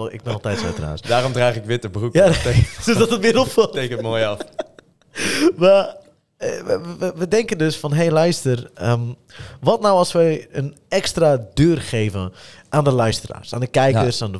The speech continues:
Speaker 1: volgers, aan wat dan ook. Als we gewoon letterlijk een deur kunnen openen naar een netwerk van al mensen die hier in Dubai zijn.
Speaker 2: Ja.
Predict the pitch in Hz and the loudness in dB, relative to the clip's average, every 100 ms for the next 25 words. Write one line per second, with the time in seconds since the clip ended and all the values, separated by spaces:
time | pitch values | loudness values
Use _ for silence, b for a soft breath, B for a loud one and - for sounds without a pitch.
0 | 92 143 156 147 131 120 - - 101 98 | -6 0 2 2 -2 -2 -4 -4 -4 -4
1 | 98 95 110 101 - - 110 - 151 156 | -8 -4 -4 -4 -6 -8 -8 -4 -2 2
2 | 151 - B B 127 196 240 226 170 131 | 2 0 B B 0 2 2 -2 -2 0
3 | 180 254 - - - 180 - 147 208 220 | 2 2 0 -4 -2 -2 0 2 2 2
4 | 208 214 170 127 123 175 156 175 208 - | -2 0 0 0 -2 -4 -2 -4 -4 -12
5 | - 143 139 - 127 127 156 170 139 123 | -4 -4 -4 -4 -4 -2 -4 -4 -10 -10
6 | 120 131 113 101 104 92 85 90 104 139 | -10 -8 -8 -8 -10 -8 -6 -4 -4 -6